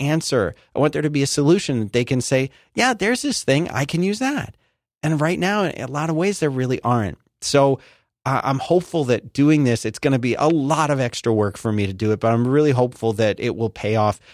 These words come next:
not just for me, but for you guys who, uh, who, who really, I think, could, could use it. So if that's interesting to you,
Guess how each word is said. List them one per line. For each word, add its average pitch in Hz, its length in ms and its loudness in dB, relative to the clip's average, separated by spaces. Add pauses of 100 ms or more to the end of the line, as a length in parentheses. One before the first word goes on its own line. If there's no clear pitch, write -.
(140)
not 127 320 2 (220)
just - 300 -2
for 113 160 0
me, 127 220 2
but 101 240 0
for - 160 -2
you 107 240 0
guys 95 420 0 (280)
who, 117 420 2
uh, 98 520 -2
who, - 220 -6
who 120 320 -6
really, 139 380 2
I 135 60 2
think, 143 200 -2
could, 143 380 -6
could 139 240 -2
use 175 240 -2
it. 80 120 -4
So 143 220 2 (240)
if 131 140 0
that's 170 260 0
interesting 185 540 0
to - 120 -10
you, 67 140 -8